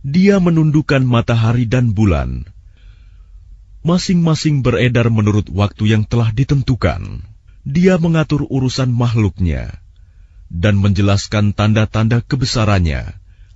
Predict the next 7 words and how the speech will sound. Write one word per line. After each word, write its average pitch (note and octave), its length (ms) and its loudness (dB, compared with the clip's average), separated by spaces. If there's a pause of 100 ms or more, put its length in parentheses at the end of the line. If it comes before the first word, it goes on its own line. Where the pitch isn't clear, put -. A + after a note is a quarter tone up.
(140)
agar E3 320 -2
kamu D#3 320 0
yakin D#2+ 480 -2 (240)
akan F#2+ 400 -2
pertemuan F2+ 560 -2
dengan G#2 240 0
Tuhanmu. F#2+ 880 -4